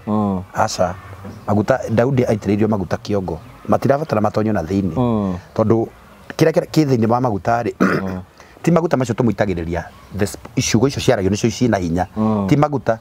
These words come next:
Speaker 1: Mm.
Speaker 2: Tondũ maguta macio me kũrĩa nduka-inĩ.
Speaker 1: Mm.
Speaker 2: Marega kũgũithia andũ kũrĩa supermarket nĩkĩ?
Speaker 1: Mhm.
Speaker 2: Wahĩtũkĩra hena anointing oil ũkagwa.
Speaker 1: Mm.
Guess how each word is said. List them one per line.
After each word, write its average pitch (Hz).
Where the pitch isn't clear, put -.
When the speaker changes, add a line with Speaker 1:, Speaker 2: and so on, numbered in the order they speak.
Speaker 1:
Mm. 104
Speaker 2:
Tondũ 110
maguta 117
macio 143
me 127
kũrĩa 107
nduka-inĩ. 90
Speaker 1:
Mm. 104
Speaker 2:
Marega 131
kũgũithia 117
andũ 113
kũrĩa 110
supermarket 113
nĩkĩ? 110
Speaker 1:
Mhm. 110
Speaker 2:
Wahĩtũkĩra 120
hena 110
anointing 107
oil 110
ũkagwa. 90
Speaker 1:
Mm. 107